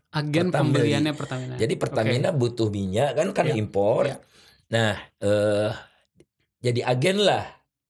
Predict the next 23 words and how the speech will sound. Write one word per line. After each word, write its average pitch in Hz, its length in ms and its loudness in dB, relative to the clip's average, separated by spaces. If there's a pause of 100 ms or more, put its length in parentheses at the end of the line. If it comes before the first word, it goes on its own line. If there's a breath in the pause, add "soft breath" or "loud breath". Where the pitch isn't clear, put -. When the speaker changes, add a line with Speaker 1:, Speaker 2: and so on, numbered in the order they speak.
Speaker 2:
si, 120 320 -2 (500)
eh, 107 260 2 (200)
pes 123 260 0
Singapura 110 480 0
ini, 139 560 -2 (640 loud breath)
eh, 101 140 -2
leluasa 127 640 2
dia 123 160 2
di 117 100 0
Singapura, 113 920 0 (580 loud breath)
eh, 110 560 2 (160)
untuk, 113 580 -2
eh, 104 380 2
main-main 120 880 0 (560 soft breath)
di 104 160 -2
Jakartanya 107 560 0
bersih 117 320 2 (160)
gitu. 90 400 -6 (160)
Jadi 139 240 0
Speaker 1:
Oh. 127 80 0
Speaker 2:
main 113 240 2
kotornya 117 760 2 (300 soft breath)
di 98 560 -2